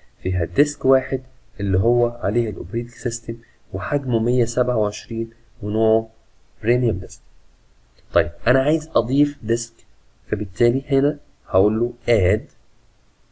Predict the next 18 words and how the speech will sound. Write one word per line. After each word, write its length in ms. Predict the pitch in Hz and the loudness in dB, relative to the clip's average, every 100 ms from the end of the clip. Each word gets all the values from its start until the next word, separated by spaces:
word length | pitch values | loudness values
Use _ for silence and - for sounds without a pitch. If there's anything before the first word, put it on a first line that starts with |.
| _ _ _ _ _ _ - - _ _ _ _ _ - - - _ - _ _ _ | _ _ _ _ _ _ -20 -20 _ _ _ _ _ -20 -20 -20 _ -20 _ _ _
هيطلع 500 | 120 117 117 131 143 | 2 2 2 4 4
لي 260 | 131 131 131 113 | 2 -4 -8 -6
ان 160 | 98 | -4
هنا 400 | 101 123 117 127 - _ _ _ _ 117 | -2 -2 -2 -4 -8 _ _ _ _ 4
no 420 | 139 147 143 151 - _ _ _ 104 | 6 8 6 0 -6 _ _ _ 2
disk، 280 | 120 131 - _ _ - | 4 4 -2 _ _ -6
يعني 240 | 98 92 | 0 2
مفيش 340 | 95 101 131 - | 2 0 -2 -2
اي 120 | 120 | -2
ديسكات 400 | 110 - 120 123 | -2 -2 -4 -2
موجودة. 440 | 104 104 127 147 151 - _ - | -2 0 -2 -2 -6 -18 _ -2
هقول 260 | 82 110 110 | 0 2 0
له 60 | |
اوكي، 480 | 78 92 135 143 151 - _ _ 104 | -4 0 2 2 0 -10 _ _ -6
انا 240 | 101 101 | -4 0
هعمل 260 | 127 131 120 | 0 0 -4
كرييت 600 | - 110 120 156 127 - - _ _ _ _ _ _ - | -4 -4 0 2 0 -2 -14 _ _ _ _ _ _ -10
جديد 420 | 110 123 113 104 | -8 -2 -2 -2